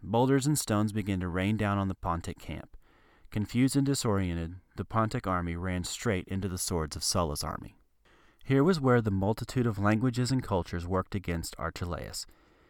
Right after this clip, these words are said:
In the cacophony of battle, orders could not be easily understood. In their haste to escape the falling rocks, the Pontic forces had lost the advantage of their greater numbers.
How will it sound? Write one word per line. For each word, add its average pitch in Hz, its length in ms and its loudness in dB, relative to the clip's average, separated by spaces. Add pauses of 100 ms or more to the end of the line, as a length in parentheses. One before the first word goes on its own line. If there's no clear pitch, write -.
(200)
In 117 120 2
the 113 80 2
cacophony 127 580 4
of 139 100 0
battle, 82 460 0 (160)
orders 131 340 4
could 117 160 0
not 95 160 2
be 95 180 -4
easily 92 320 -2
understood. 85 600 -4 (580)
In 117 140 4
their 120 100 6
haste 120 320 2
to 156 80 2
escape 123 360 2
the 107 100 -2
falling 104 340 2
rocks, - 340 -4
the 101 120 -6
Pontic 107 400 0
forces 92 400 -2
had 98 160 -2
lost 87 300 0
the 117 100 0
advantage 82 420 -2
of 85 100 -6
their 92 120 -2
greater 82 340 -4
numbers. 85 480 -4